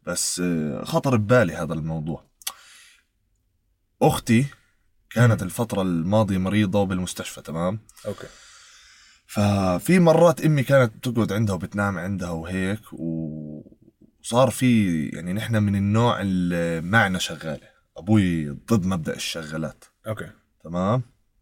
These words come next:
Speaker 1: تحب نحكي بهذا الموضوع قبل ما نطير على الموضوع الثاني؟ شو رأيك بمبدأ الشغالات؟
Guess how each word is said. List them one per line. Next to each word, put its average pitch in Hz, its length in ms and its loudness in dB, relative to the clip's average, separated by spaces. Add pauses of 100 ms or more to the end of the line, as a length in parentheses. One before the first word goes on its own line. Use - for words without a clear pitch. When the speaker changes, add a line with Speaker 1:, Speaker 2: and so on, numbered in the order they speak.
(240)
Speaker 1:
تحب 131 160 0
نحكي 117 260 0
بهذا 104 200 2
الموضوع 95 360 -2
قبل 92 200 -2
ما 85 120 -2
نطير 87 280 -4
على 82 40 -4
الموضوع 82 320 -6
الثاني؟ 85 580 -6
شو - 200 -4
رأيك 107 260 2
بمبدأ 85 300 -4
الشغالات؟ 82 580 -8